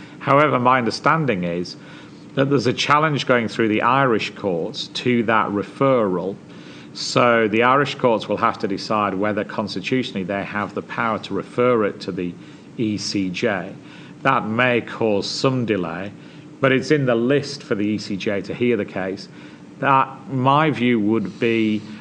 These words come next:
that probably won't happen now till twenty nineteen. There are some other challenges kicking about, one from a French pressure group called, uh, La Quadrature du Net, um, one from an Irish pressure group.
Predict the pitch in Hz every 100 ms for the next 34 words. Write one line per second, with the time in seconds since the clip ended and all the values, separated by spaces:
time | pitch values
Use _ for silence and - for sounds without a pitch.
0 | - - 131 127 - - 147 139 143 127
1 | 113 117 104 120 110 113 110 107 98 -
2 | 101 - - 110 95 104 101 107 120 110
3 | - - 127 143 165 - - - - -
4 | - - 127 131 123 - 127 131 127 123
5 | 117 110 107 - 110 - 104 98 117 117
6 | 101 107 98 - 98 87 120 113 - 110
7 | 104 90 104 95 - 104 98 95 95 98
8 | 95 92 - - 107 - - 113 107 104
9 | 107 98 101 98 120 139 139 - - -
10 | - - - 120 120 117 113 - - -
11 | 127 127 117 - 117 107 104 104 113 104
12 | 107 113 127 139 120 104 - - 104 -
13 | 98 98 98